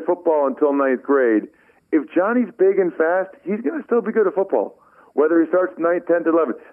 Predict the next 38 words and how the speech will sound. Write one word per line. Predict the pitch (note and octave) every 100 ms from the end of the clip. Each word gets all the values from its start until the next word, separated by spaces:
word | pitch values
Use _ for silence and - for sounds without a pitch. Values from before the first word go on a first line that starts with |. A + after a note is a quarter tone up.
| -
That's | G#3+ B3 -
D | B3+ B3
K | A3
Metcalf | G#3 A3+ F#3+ A#2+ A#2+
out | G#2+ -
there. | B2 - _ - - -
He | G3+
is | C4+ A#3+ G#3 G#3+ G#3 -
the | -
biggest | D#3+ E3+ G3 F#3+
receiver | E3 E3 - F#3+ D#3
out | D3+ F3+ F#3
there. | G#3 G#3+ G3+ - _
He's | - D#3
one | D#3+ D#3
of | C3+
the |
fastest | - C#3+ F3 F3 F3 -
dudes | E3+ E3 D#3
out | C#3+ C3+ C3
there. | B2+ A#2+ A#2+ - _ _ -
He's | D3
an | C#3+
absolute | D3 F3 - E3+ F3 C#3+
monster. | C#3+ C3+ C3+ - C3+ C3 - - _ -
People | F3+ A3+ C4+ A3
really | F3 G#3 A#3 A3
didn't | G#3 G3+ F3+
think | G3 G3 F3
he'd | F3
be | D#3+ E3
able | F3 F3+
to | D#3+
run | B2+ C#3+ F3+ C#3 A#2 -
some | D#3+
of | D3
the | C3
routes | B2 C3+ D#3+ E3+